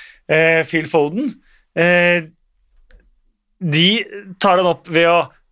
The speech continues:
han får hoppe inn her, og han får lene seg på de eldre spillerne, han får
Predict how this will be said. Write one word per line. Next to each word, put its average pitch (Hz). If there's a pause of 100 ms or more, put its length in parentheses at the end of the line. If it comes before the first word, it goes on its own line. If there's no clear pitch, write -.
han 151
får 175 (180)
hoppe 175
inn 156
her, 156
og 156
han 147
får 156
lene 139
seg 131
på 143
de 151
eldre 127
spillerne, 139
han 135
får 151